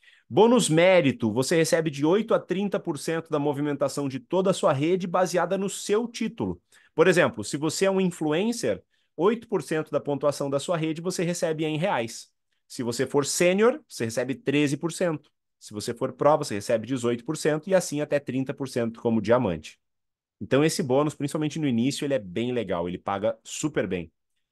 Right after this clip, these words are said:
Bônus de liderança. Você, ao atingir diamante e formar diamantes, você recebe de cinco, ah, da primeira geração, né, cinco por cento, dois por cento da segunda geração, dois por cento da terceira geração,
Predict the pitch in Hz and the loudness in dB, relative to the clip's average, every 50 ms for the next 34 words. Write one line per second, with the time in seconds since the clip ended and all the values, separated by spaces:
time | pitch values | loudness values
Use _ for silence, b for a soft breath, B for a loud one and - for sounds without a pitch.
0 | _ _ _ _ _ _ - 117 170 214 240 233 214 165 190 185 214 170 196 185 | _ _ _ _ _ _ -4 0 2 4 4 2 2 0 -2 -2 0 2 2 2
1 | 156 156 175 190 185 180 - - 113 85 78 - _ _ _ _ _ _ _ _ | 4 4 4 2 2 0 -2 -4 -4 -4 -6 -10 _ _ _ _ _ _ _ _
2 | _ _ _ _ _ _ _ _ _ - 123 143 156 - - 180 180 190 - - | _ _ _ _ _ _ _ _ _ -8 -6 -4 -4 -2 0 0 0 0 0 -2
3 | - 156 196 240 254 - - 226 196 151 143 180 185 160 143 147 180 170 160 147 | -2 2 2 2 2 2 0 -4 -4 -4 -4 -4 -6 -6 -2 0 0 0 2 2
4 | 139 135 131 120 123 - - _ - 175 180 - - - 180 170 160 151 143 147 | 0 0 0 -2 -4 -8 -14 _ -6 -6 -6 -6 -2 2 2 4 4 4 2 2
5 | 156 190 226 262 269 202 147 127 151 147 135 123 117 117 123 147 - - - - | 2 2 2 2 0 0 -2 -2 -2 0 0 0 0 -2 -2 -4 -6 -10 -14 -18
6 | - _ _ _ _ _ _ _ _ _ _ _ - 131 139 - 165 151 156 151 | -20 _ _ _ _ _ _ _ _ _ _ _ -4 -4 0 2 4 4 4 4
7 | - 151 143 139 139 139 135 139 147 139 - - - - 175 180 196 214 196 - | 4 4 2 2 0 -2 -4 -4 -4 -4 -4 -6 -4 -2 0 0 2 0 -2 -2
8 | - 214 220 220 - _ _ _ _ _ _ - 120 131 131 131 127 123 120 117 | -2 -2 -2 -2 -4 _ _ _ _ _ _ -2 2 4 4 4 4 4 2 2
9 | 113 - - _ _ _ _ _ - 123 131 127 - 131 123 127 135 131 135 123 | 0 -2 -6 _ _ _ _ _ -6 -4 -4 -4 -2 -2 -2 0 2 2 0 0
10 | 113 110 120 131 117 113 113 - - 185 208 175 147 139 - 151 151 143 - 156 | 0 -2 -2 0 0 0 -2 -2 -2 -2 -2 -2 -4 -4 -6 -8 -10 -8 -6 -4
11 | 147 131 - - 160 170 190 202 185 - 135 120 160 175 170 - - 135 - - | -4 -4 -2 -2 0 0 0 0 -2 -4 -2 0 0 0 0 -2 -6 -6 -4 -2
12 | 151 151 147 - 135 135 - - 131 120 135 135 131 123 131 123 120 120 - 165 | -4 -4 -2 -4 -4 -4 -4 -4 -4 -4 -4 -2 -2 0 0 0 0 0 -2 -2
13 | 175 185 170 143 147 156 156 - 139 - - 139 139 123 131 123 - 123 107 - | -4 -2 -2 -2 -2 -2 -2 -6 -10 -10 -8 -8 -4 -4 -4 -2 -2 -4 -4 -2
14 | - 131 127 120 117 117 113 110 - - 147 165 175 175 | -2 -2 0 0 0 0 0 0 2 2 2 2 2 -2